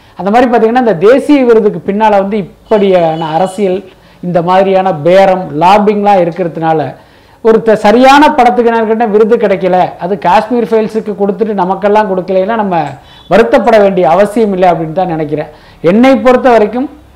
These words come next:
கர்ணன் படத்துக்கும் சரி, சார்பட்டா, ஜெய்பீம் இந்த படங்கள்லாம் பார்த்தீங்கன்னா ஆக சிறந்த படங்கள், அதுல எந்த மாற்றமே இல்லை.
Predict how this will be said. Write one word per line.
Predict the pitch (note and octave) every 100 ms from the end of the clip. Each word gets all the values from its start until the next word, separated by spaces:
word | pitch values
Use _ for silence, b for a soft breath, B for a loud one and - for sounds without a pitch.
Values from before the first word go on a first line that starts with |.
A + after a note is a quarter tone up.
| F3
கர்ணன் | F3 F#3+ A3 G3+
படத்துக்கும் | G3+ F#3 G#3 G#3+ G#3
சரி, | G#3+
சார்பட்டா, | - F#3+ G3+ F#3 F#3 G3 G3 - B B B D3
ஜெய்பீம் | F#3 G#3+ G3+ G3 -
இந்த | F#3 F#3
படங்கள்லாம் | E3 A3 B3+ C4+ B3
பார்த்தீங்கன்னா | A3+ A3+ A#3+ G#3 F3+ A3
ஆக | C4+ C4+ A3+
சிறந்த | A3 G#3+ G#3+
படங்கள், | F3+ F3 D3+ D3
அதுல | E3 E3+
எந்த | D#3+ G3 G#3
மாற்றமே | F3 F3+ F#3+ F#3 F3+
இல்லை. | D3+